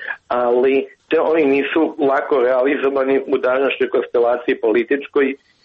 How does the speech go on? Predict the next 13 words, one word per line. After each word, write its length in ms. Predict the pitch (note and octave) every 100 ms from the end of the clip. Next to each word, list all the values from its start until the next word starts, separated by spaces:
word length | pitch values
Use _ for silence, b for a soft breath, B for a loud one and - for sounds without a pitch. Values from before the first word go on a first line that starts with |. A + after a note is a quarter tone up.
| -
i, 300 | C3+ C3+ C3+ - -
da 80 | A#2+ -
kažem, 280 | A#2+ C3 B2
ekonomskoj, 600 | - C#3+ G#2+ F#2+ - F#2
jer, 160 | G#2+
recimo, 300 | A2+ A#2 B2+ A2
ako 140 | - -
povećavate 640 | A#2+ C3 C3 D3 B2+ - G#2+
poreze 440 | G#2 G2 A2 A2+ C#3+ - b b b b _ -
i 160 | B2+ A#2+
ako 140 | A#2+
povećavate 480 | A#2 B2 A#2+ C3 A#2+
naročito 420 | A#2+ B2 B2 -